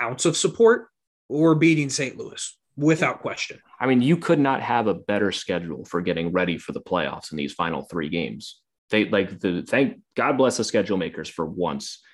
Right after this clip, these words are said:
Speaker 2: 'cause this is actually a huge favor for us. This is getting you ready for the playoffs. Like, we, we could be, who's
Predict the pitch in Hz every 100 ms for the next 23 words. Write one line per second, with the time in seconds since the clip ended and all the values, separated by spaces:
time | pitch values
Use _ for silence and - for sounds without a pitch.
0 | _ 87 82 107 120 107 101 - 95 85
1 | 98 95 - 85 76 71 73 58 - -
2 | _ _ _ _ - 110 143 117 113 110
3 | 107 104 92 90 85 82 85 67 - 82
4 | 110 - 113 131 131 107 107 101 95 -
5 | _ _ _ _ _ _ - 110 -